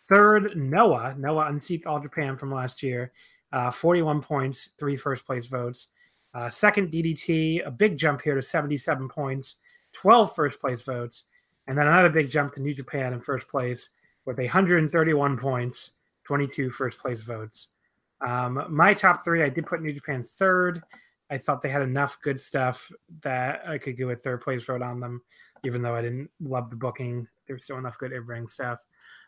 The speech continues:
Um, second place, I had Noah. I just thought they had a fantastic year. And then first place, I had D D T, which, where D D T to me is, like, almost unbeatable in this award. It's just, like,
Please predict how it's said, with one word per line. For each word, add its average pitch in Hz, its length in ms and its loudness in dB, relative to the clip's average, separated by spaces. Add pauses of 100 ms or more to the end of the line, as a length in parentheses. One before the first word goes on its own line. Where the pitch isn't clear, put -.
(100)
Um, 147 560 2
second 202 340 2
place, 180 420 4
I 175 120 -4
had 139 180 -2
Noah. 180 560 4 (540)
I - 20 -2
just 131 140 -4
thought 151 100 -2
they 143 60 -2
had 127 160 0
a 123 40 -2
fantastic 135 680 -2
year. 127 360 0 (360)
And 131 120 -4
then 123 140 -2
first 170 260 2
place, 156 220 2
I 147 60 2
had 131 120 0
D 135 100 -4
D 127 100 -2
T, 131 460 0 (320)
which, - 260 -8 (460)
where 160 140 2
D 156 140 2
D 208 100 4
T 185 200 0
to 165 140 -4
me 160 180 2
is, 131 100 -2
like, 135 140 0
almost 135 360 -2 (140)
unbeatable 143 480 -2
in 147 60 0
this 147 160 -6
award. 151 360 2
It's 123 120 -4
just, - 200 -10
like, 123 320 -4